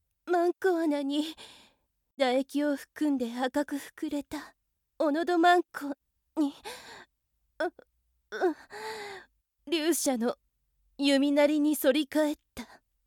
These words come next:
メス勃起、肉、挿入、う、う、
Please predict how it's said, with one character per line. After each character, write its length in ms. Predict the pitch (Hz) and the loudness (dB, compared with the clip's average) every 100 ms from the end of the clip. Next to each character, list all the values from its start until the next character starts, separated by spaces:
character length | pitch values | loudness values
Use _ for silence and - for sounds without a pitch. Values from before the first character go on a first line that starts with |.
| _ _ _ - | _ _ _ 0
メ 160 | 302 | 0
ス 220 | 262 339 262 | 2 -2 0
勃 240 | 302 - _ - | -2 -2 _ -14
起、 240 | - 320 _ _ _ _ _ _ - | -12 -12 _ _ _ _ _ _ 4
肉、 380 | 311 277 - 277 - - _ _ _ _ _ _ _ - | 4 4 -4 -6 -6 -20 _ _ _ _ _ _ _ -14
挿 460 | - - 359 381 | -8 -2 2 4
入、 220 | 359 349 370 | 4 4 4
う、 140 | 349 | 2
う、 60 | 403 | 0